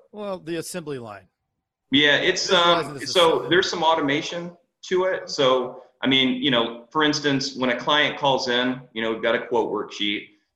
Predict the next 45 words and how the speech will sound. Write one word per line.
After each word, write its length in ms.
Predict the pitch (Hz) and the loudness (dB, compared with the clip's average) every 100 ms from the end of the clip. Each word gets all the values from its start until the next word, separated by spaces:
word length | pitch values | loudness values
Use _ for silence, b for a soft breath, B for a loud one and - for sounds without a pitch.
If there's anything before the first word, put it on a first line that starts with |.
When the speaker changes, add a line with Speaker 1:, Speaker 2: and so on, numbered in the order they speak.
| - | -6
Speaker 2:
and 140 | 107 | -2
it's, 200 | 110 208 - | -2 -2 -4
it's 160 | - | -2
all, 340 | 131 127 127 - | 2 2 2 -2
it's 120 | 101 | 0
all 200 | 123 127 | 2 2
web-based. 480 | 113 101 101 104 - | 0 2 0 -2 -4
So 100 | 104 | -4
they 80 | 104 | -4
plug 260 | 139 131 | 0 0
it 80 | 123 | 2
in, 160 | 123 104 | 0 0
their 140 | 120 | -2
information 520 | 117 117 110 110 113 | -2 -2 -2 -2 -4
in, 380 | 110 110 110 - - | -2 -2 -4 -10 -6
um, 300 | 101 101 101 | -2 -2 -2
and 100 | 117 | -2
I, 180 | 117 - | -2 -2
and 260 | 113 104 - - | -4 -6 -12 -6
I 80 | 110 | -4
have 120 | 107 | -4
two 140 | - | -4
people 260 | 139 135 120 | -8 -6 -2
in 40 | 113 | 0
my 120 | 110 | 0
office 360 | 104 107 110 | 0 -2 -6
that 160 | - 98 | -8 -8
take 240 | - 113 | -4 -6
the 100 | 104 | -4
info. 480 | 104 101 104 101 101 - B B _ | -8 -4 0 2 2 -4 B B _
They 140 | 131 | -2
hit 260 | 131 139 143 | 0 0 -2
submit, 600 | 139 127 117 117 117 117 | -4 -2 2 2 2 0
and 120 | 117 | -2
then 80 | 131 | 2
it 120 | 139 | 0
goes 460 | 127 135 135 - - | 0 0 0 -2 -6
into 580 | 120 120 120 127 120 117 | -2 -2 -2 -4 -2 0
a, 540 | 110 110 107 101 101 101 | 0 0 0 -2 -4 -6
an 140 | 101 98 | -8 -2
inbox 560 | 143 135 113 113 101 - - - _ | 0 0 2 0 -2 -4 -6 -10 _
folder 360 | 143 131 110 101 | 0 0 0 0
that 120 | 101 | 0
I've 180 | 98 98 | 0 -2
created. 540 | 104 98 101 110 107 | -2 0 0 -2 -4